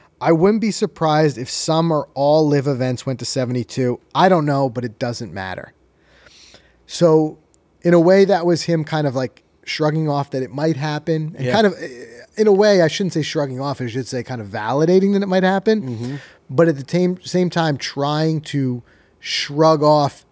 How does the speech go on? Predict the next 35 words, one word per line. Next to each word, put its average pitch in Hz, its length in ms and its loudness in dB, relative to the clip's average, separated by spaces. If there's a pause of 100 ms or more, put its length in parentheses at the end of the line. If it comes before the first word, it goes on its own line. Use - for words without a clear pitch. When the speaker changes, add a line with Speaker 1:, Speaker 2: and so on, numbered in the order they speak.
Speaker 1:
it - 220 -4
being 139 340 -2
such - 360 -8
a 123 40 -4
big 117 300 -6
deal. 107 340 -8 (500)
Speaker 2:
Yeah. 107 160 -8
Speaker 1:
Because 143 200 2
I 160 80 4
think 170 300 -2
a 147 60 -4
lot 160 160 0
of 180 60 0
the 165 60 -2
people 170 180 2
who 151 60 4
are 160 60 4
Speaker 2:
Right. 143 60 2
Speaker 1:
on 147 60 0
the 156 180 -2
anti-live 151 680 2
side 123 400 -2
have 127 120 -2
said, 123 260 -2
"You 139 100 -2
don't 135 160 -2
deserve 123 480 0
official 151 320 -2
World 135 220 4
Golf 123 180 0
Rankings 117 260 -8
because 123 220 -8
of 117 80 -6
the 135 80 -6
fifty-four." 117 480 -4